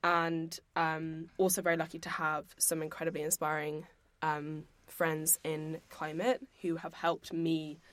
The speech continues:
figure out what I wanna do and stay on track and evolve as a person. I think if you surround yourself with really kind and thoughtful and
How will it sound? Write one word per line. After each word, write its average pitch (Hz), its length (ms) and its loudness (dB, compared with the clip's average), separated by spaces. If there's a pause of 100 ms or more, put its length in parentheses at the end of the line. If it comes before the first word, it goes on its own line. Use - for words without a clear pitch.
(340)
figure 180 200 0
out - 60 2
what 170 100 -4
I 160 100 -4
wanna 160 160 -4
do 175 440 2
and 147 160 -6
stay 160 220 2
on 156 160 -4
track - 460 -2
and 165 100 -2
evolve 160 580 0 (100)
as 196 100 2
a 165 40 -2
person. 180 720 0
I 170 60 -4
think 160 360 -2
if - 200 -14
you 165 320 -2 (520)
surround 180 520 6
yourself 170 460 2
with 156 340 -2
really 170 640 0 (520)
kind 190 560 6
and 170 200 -8
thoughtful 170 640 6
and 160 360 2